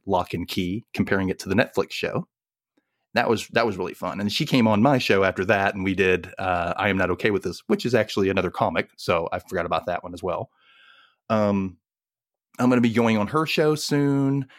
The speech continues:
but she's also coming onto my show f-, in March. By the way, we're gonna be doing an adaptation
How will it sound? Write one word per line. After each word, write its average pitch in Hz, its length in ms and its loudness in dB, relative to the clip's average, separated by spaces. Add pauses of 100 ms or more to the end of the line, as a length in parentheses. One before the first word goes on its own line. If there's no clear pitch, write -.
(320)
but 107 120 0
she's 123 180 0
also 117 320 2
coming 101 260 -4
onto 87 140 -6
my 185 260 0
show 160 720 0 (100)
f-, - 340 -10
in 104 260 0
March. 151 540 0
By 110 120 2
the 110 100 0
way, 104 400 -2
we're 107 160 2
gonna 104 140 2
be 104 140 2
doing 104 220 2
an 98 60 0
adaptation 104 760 0